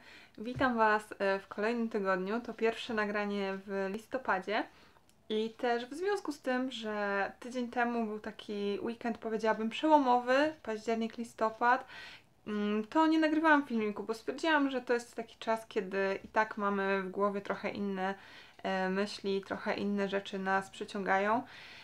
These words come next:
e, i czemu innemu chcemy poświęcić czas, w związku z czym takiego filmu nie przygotowywałam. Mm, natomiast to, o czym chcę opowiedzieć Wam dzisiaj, ma w pewnym sensie związek z tym, że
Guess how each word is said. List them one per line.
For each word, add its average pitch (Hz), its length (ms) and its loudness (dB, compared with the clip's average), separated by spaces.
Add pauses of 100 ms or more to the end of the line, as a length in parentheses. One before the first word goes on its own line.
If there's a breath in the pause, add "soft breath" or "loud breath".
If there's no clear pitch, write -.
(160 loud breath)
e, 202 480 2 (120)
i 214 160 -6
czemu 226 260 2
innemu 233 320 4
chcemy 294 280 -2
poświęcić 339 440 0
czas, 370 260 2 (320 loud breath)
w 262 80 -4
związku 247 320 0
z - 80 -14
czym 214 360 0 (180)
takiego 214 340 0
filmu 214 560 0
nie 233 160 0
przygotowywałam. 208 920 4 (540 soft breath)
Mm, 214 360 0
natomiast 370 600 2 (300)
to, 349 180 6 (120)
o 381 40 2
czym 285 220 -2
chcę - 240 0
opowiedzieć 220 420 2
Wam 190 240 2
dzisiaj, 208 320 -2 (540 loud breath)
ma 254 260 6
w - 80 -8
pewnym 254 300 2
sensie 226 420 -2
związek 220 800 0 (120)
z - 120 -20
tym, 202 380 2 (120)
że 202 520 4